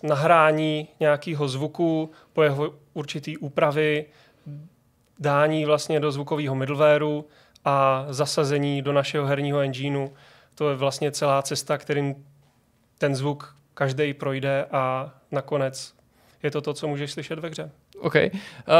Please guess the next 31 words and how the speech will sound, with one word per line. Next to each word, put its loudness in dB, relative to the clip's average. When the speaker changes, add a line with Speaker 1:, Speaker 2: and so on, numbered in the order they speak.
Speaker 2:
naši 0
čtenáři, 4
předpokládám, 4
byť -2
tě 2
ještě 2
neměli 2
možnost 2
vidět, 4
ro-, -2
rozhovor 2
jsme -4
s -6
tebou -2
zatím 0
nedělali, 4
měli 2
možnost 0
číst 0
některé -2
tvý -8
články 2
na 2
našem -2
webu, 2
psal 0
si -6
nám -2
o 0
tom, 0
jak 2